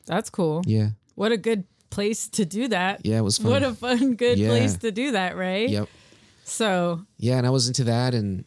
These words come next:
Speaker 2: yeah, just esoteric studies. As a teen, um, I started teaching really young. When I was, like, twenty, I started giving lectures.
Speaker 1: That's cool.
Speaker 2: Did that for years, published books, and not my own, but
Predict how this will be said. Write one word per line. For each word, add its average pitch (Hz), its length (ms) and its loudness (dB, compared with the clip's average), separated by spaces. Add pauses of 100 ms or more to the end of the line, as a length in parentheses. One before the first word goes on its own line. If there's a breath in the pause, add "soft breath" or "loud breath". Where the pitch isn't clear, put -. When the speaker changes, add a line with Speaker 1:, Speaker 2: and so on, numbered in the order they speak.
Speaker 2:
yeah, 113 200 0
just 104 240 0
esoteric 104 400 0
studies. 110 520 0 (760)
As 104 140 2
a 104 60 -2
teen, 120 600 2 (320)
um, 101 500 2
I 104 80 0
started 101 280 0
teaching 104 440 -2 (340)
really 107 280 0
young. 98 200 2
When 101 80 2
I 90 40 2
was, 87 80 0
like, 90 120 -4
twenty, 98 300 0
I 95 40 0
started 92 260 -2
giving 92 220 -2
lectures. 95 520 -6 (360 loud breath)
Speaker 1:
That's 160 240 -10
cool. 131 200 -8
Speaker 2:
Did 98 120 0
that 98 140 0
for 95 100 -4
years, 95 600 -4
published 98 380 -4
books, - 480 0
and 92 220 -4
not 101 160 -2
my 87 160 0
own, 87 200 -2
but 85 200 -4